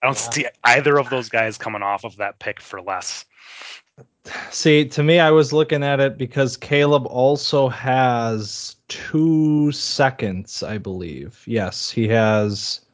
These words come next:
Speaker 2: uh, two point four and two point eleven. So I was kinda thinking eight, eleven, or eight, ten, and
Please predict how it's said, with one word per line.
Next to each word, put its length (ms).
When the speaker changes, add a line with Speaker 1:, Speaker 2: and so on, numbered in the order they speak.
Speaker 2:
uh, 320
two 200
point 340
four 640
and 280
two 180
point 320
eleven. 480
So 260
I 140
was 220
kinda 300
thinking 760
eight, 400
eleven, 500
or 220
eight, 340
ten, 520
and 440